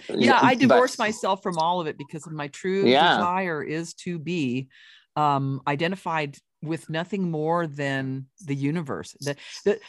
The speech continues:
Speaker 2: the,
Speaker 1: Yeah.
Speaker 2: the challenge is people identify smaller and smaller and smaller. And it's
Speaker 1: Yeah.
Speaker 2: the, that, the, the lo-, the smaller the identification, the more intense the,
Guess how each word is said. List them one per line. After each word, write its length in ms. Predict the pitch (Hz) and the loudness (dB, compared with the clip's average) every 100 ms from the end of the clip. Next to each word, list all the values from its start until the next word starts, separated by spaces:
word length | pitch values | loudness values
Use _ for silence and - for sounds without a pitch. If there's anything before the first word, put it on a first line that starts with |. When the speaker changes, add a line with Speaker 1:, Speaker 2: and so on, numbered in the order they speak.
| - | 0
Speaker 2:
the, 100 | 160 | 4
Speaker 1:
Yeah. 160 | 123 | 4
Speaker 2:
the 120 | 101 - | 2 0
challenge 300 | 226 262 254 | 0 2 2
is 160 | 190 165 | 0 -2
people 320 | - 208 208 | -6 -4 0
identify 480 | 165 160 165 180 170 | 0 0 -4 -4 -6
smaller 520 | 143 - 165 160 170 160 | -6 -4 0 0 0 -4
and 180 | 139 | -8
smaller 460 | 135 165 151 139 131 | -12 -10 -6 -6 -6
and 180 | 127 127 | -10 -12
smaller. 540 | - 139 113 90 - _ _ _ _ - | -10 -8 -8 -10 -16 _ _ _ _ -4
And 180 | 139 135 | -2 2
it's 180 | 120 | 0
Speaker 1:
Yeah. 100 | 147 | 0
Speaker 2:
the, 20 | 139 | -2
that, 160 | 151 - | -2 -2
the, 140 | 147 139 143 | -2 -4 -2
the 100 | 143 | -2
lo-, 220 | 139 156 156 | 0 0 0
the 160 | 151 | -4
smaller 720 | 135 - - 170 190 202 196 | -6 -12 -2 0 2 2 0
the 240 | 170 170 156 | 0 -2 -2
identification, 1080 | 160 160 156 147 - 151 143 151 139 135 | -4 -4 -6 -12 -10 -8 -6 -6 -4 -4
the 80 | 139 | -4
more 260 | 135 139 143 | -2 0 0
intense 580 | 139 - 156 139 - - | -2 -4 -4 -4 -6 -12
the, 300 | 143 131 | -8 -6